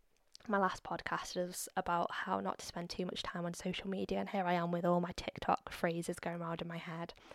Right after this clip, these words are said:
So now we've discussed a lot of controversial issues, and I know a lot of people will not have agreed with a lot of the things I said. It's quite scary putting something like this out there because a lot of what I've said is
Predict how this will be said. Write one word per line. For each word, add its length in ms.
So 140
now 200
we've 300
discussed 500
a 80
lot 260
of 180
controversial 1000
issues, 760
and 380
I 100
know 180
a 40
lot 180
of 100
people 560
will 100
not 300
have 180
agreed 320
with 120
a 60
lot 300
of 80
the 100
things 340
I 100
said. 320
It's 100
quite 260
scary 400
putting 340
something 360
like 260
this 440
out 280
there 280
because 560
a 80
lot 220
of 140
what 180
I've 160
said 180
is 120